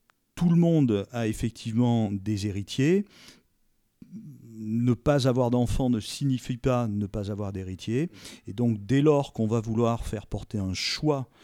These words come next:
sur les bénéficiaires de votre succession un jour, il faudra faire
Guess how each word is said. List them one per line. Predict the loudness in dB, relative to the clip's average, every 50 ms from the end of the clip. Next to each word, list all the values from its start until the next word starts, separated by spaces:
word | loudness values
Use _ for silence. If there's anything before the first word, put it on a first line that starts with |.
| -20 -20 -20 _
sur | -14 -12 -10 -6 -6
les | -6
bénéficiaires | -4 -4 -4 -4 -6 -8 -8 -8 -6 -6 -4 -6 -6
de | -6 -8
votre | -8 -8 -8 -8 -10
succession | -10 -10 -12 -12 -12 -12 -6 -4 -4 -4 -4
un | -6
jour, | -8 -8 -10 -10 -10 _ _ _
il | -6 -6 -6
faudra | -4 -6 -6 -4 -4 -8
faire | -6 -8 -8 -8 -8 -10